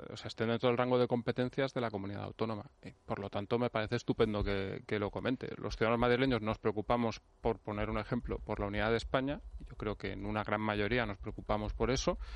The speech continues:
y es normal que la presidenta, la que quiere ser presidenta de la comunidad, explique cuál va a ser su posición al respecto, porque además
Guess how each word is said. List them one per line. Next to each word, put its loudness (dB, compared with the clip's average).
y -2
es 0
normal 2
que 0
la 0
presidenta, -4
la -14
que -14
quiere 0
ser -2
presidenta -2
de 2
la 2
comunidad, 2
explique 2
cuál 6
va 8
a -2
ser 0
su 2
posición -2
al 2
respecto, -2
porque 2
además 4